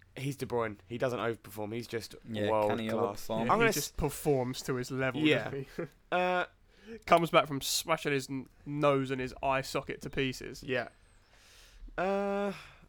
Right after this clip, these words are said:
Speaker 1: it's, I think it's tough. Like, there's not been many massively standout players,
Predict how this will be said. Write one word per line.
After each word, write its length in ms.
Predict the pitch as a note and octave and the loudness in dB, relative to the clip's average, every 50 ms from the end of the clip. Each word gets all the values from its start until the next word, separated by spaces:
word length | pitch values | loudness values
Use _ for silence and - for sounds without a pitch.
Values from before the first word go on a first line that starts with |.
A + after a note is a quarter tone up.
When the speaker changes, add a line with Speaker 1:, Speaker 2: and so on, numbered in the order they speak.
| _ _ - | _ _ -18
Speaker 1:
it's, 180 | - F3 E3 - - - | -16 -14 -14 -12 -10 -10
I 80 | G3+ | -10
think 260 | G#3+ - E4 E4 D4 | -6 -6 -6 -6 -6
it's 140 | - F3+ - | -6 -8 -8
tough. 360 | - - A3 - C#3 - - B2+ | -6 -2 -2 -2 -2 -4 -8 -6
Like, 220 | C3 C#3+ C#3 - - - - - - - _ _ - | -2 -2 -2 -2 -4 -8 -20 -20 -20 -20 _ _ -12
there's 140 | E3 F3 F3+ | -10 -8 -6
not 160 | G#3+ G#3 - | -6 -6 -6
been 240 | E3+ E3+ D#3+ D3+ C#3+ | -6 -8 -6 -6 -2
many 380 | C#3+ C#3+ C#3+ C#3 C3+ C3 B2+ - | -2 0 0 0 0 -2 -2 -4
massively 540 | - A#2+ B2 B2+ A#2+ - - B2 G#2+ G#2+ A#2 | -2 0 0 0 0 -2 -6 -8 -8 -8 -10
standout 480 | - - - A2+ A2+ G#2+ G#2+ G#2+ G2+ - | -8 -4 -2 -2 0 0 -2 -4 -6 -6
players, 480 | - G#2 G2+ G2+ G#2 G#2 - - - | -6 -4 -4 -4 -4 -6 -10 -14 -20